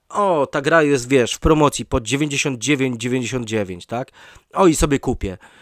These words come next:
I potem przychodzi, przychodzi, wiesz, tato, mama do domu i mówi: „O, dzieci, kupiłam osiemdziesiąt osiem N”, tak? Siadamy i gramy.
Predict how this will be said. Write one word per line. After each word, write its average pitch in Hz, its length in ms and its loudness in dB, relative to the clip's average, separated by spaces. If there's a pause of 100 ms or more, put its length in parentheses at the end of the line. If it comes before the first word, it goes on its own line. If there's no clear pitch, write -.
(320)
I 156 140 -6
potem 156 280 0
przychodzi, 135 480 -2
przychodzi, 131 460 -2
wiesz, 113 320 -2
tato, 139 320 0
mama 127 280 0
do 117 100 -6
domu 160 260 -2
i 139 100 -2
mówi: 135 200 -8
„O, 196 180 -2
dzieci, 170 300 -2
kupiłam 139 520 -4 (400)
osiemdziesiąt 165 520 4
osiem 156 240 2
N”, 117 280 -4
tak? 139 280 -8 (280)
Siadamy 160 420 0
i 139 60 -2
gramy. 113 400 -2